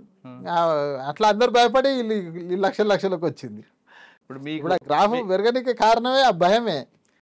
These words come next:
Speaker 1: మీకు ఫ్యామిలీ ఉంది, వారు మీరు గురించి ఆలోచించట్లేదు, వాళ్ళ గురించి ఆలోచించారా? పిల్లలు
Speaker 2: ఏముంటుంది సార్, అన్నిటికీ ఏమున్నది, అన్నిటి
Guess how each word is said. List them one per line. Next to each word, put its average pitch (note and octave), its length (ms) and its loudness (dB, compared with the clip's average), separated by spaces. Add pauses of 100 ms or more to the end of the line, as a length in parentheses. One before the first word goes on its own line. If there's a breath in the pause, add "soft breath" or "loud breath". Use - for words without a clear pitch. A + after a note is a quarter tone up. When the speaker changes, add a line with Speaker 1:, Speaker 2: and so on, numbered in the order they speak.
(140)
Speaker 1:
మీకు D3 220 -8
ఫ్యామిలీ C3+ 380 -6
ఉంది, A#2 220 -10
వారు B2 240 -6
మీరు C#3 380 -6
గురించి F3+ 300 -4
ఆలోచించట్లేదు, C#3 500 -4
వాళ్ళ D#3+ 220 -2
గురించి D#3+ 200 -8
ఆలోచించారా? C3+ 500 -10
పిల్లలు A#2+ 480 -10 (120)
Speaker 2:
ఏముంటుంది G3 600 -2
సార్, F3 240 -2
అన్నిటికీ E3 560 -8
ఏమున్నది, D3 760 -8 (600)
అన్నిటి C#3+ 500 -12